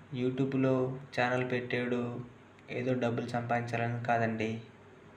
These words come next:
అలాగే YouTube-లో ఏదో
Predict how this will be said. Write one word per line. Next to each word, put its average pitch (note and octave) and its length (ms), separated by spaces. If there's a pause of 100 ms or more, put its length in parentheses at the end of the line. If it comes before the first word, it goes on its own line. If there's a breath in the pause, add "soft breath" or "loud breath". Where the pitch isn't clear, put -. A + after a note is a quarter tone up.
(520)
అలాగే B2 520 (1500)
YouTube-లో B2+ 440 (380)
ఏదో C3 160